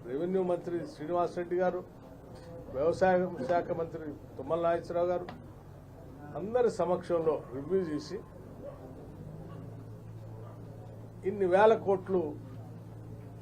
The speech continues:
వృధాగా ఖర్చు పెట్టి నీళ్లు రాకుండా ఉంచితే ఇది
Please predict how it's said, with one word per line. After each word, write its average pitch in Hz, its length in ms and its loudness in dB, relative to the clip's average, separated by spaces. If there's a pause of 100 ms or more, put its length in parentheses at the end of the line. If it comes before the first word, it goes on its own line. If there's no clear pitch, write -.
(1000)
వృధాగా 185 500 6 (720)
ఖర్చు 143 320 -4
పెట్టి 175 300 0
నీళ్లు 175 300 -2
రాకుండా 160 420 2 (1500)
ఉంచితే 180 400 0 (140)
ఇది 160 180 -6